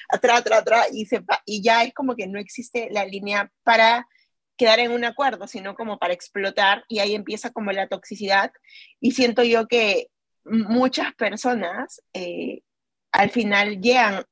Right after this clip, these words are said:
a eso, ¿no? Como, o sea, no sales de una relación hasta que haya algo súper tóxico,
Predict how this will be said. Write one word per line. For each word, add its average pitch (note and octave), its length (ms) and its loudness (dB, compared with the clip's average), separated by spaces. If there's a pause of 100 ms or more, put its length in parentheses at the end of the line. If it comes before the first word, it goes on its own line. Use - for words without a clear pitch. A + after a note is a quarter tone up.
(120)
a F#3+ 160 2
eso, F#3+ 340 -2
¿no? F3+ 200 -10
Como, F3 380 -6 (380)
o F#3+ 80 -6
sea, G3+ 300 4
no A#3+ 200 4
sales D4 280 -2
de C#4+ 60 -2
una B3+ 140 0
relación G#3+ 520 -4
hasta A#3 380 -8
que G#3 160 -8
haya G3+ 420 -4
algo G#3 340 -6
súper G#3+ 420 -4
tóxico, - 560 -14